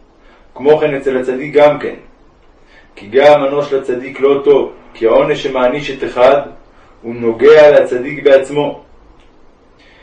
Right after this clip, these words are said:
כי האדם נתאווה מארבע יסודות, אש, רוח, מים, עפר. וכל אלו ארבעה יסודות נמשכים מיסוד הפשוט, שהוא בחינת הצדיק, בחינת צדיק יסוד עולם.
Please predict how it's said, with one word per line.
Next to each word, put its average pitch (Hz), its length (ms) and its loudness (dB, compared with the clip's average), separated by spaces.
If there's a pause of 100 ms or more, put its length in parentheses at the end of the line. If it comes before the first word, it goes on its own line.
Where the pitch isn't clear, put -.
(180)
כי 117 140 -2
האדם 143 580 4
נתאווה 127 480 0
מארבע 139 380 2
יסודות, 127 580 -2 (680)
אש, 147 280 4
רוח, 143 360 4
מים, 139 340 -2
עפר. 123 440 0 (1200)
וכל 104 220 2
אלו 156 300 6
ארבעה 147 320 6
יסודות 143 420 0
נמשכים 135 540 -8
מיסוד 139 360 -2
הפשוט, 127 460 -6 (100)
שהוא 135 240 -10
בחינת 139 360 -4
הצדיק, 123 520 -8 (720)
בחינת 143 500 0
צדיק 131 380 -8
יסוד 135 280 0
עולם. 131 280 2